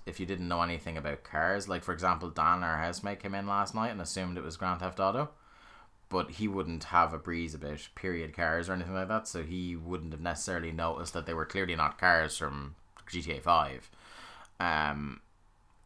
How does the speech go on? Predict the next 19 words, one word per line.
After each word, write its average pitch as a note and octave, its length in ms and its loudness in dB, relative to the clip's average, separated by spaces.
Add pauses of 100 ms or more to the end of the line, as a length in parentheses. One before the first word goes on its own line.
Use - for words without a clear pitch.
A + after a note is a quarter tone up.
(760)
the G#2+ 80 -2
thing A#2+ 200 4
that A2 120 6
really G2+ 240 4
helps F#2+ 260 6
set F#2 240 6
the - 60 -8
period F#2 340 4
more D#2+ 140 2
than D#2+ 100 2
anything D#2 180 -2
else F2 240 2
is D2+ 100 -6
the E2+ 100 -4
radio. D#2+ 500 0
So D#2+ 380 0
you D#2+ 160 -4
have, F#2 640 4
um, D2 640 -2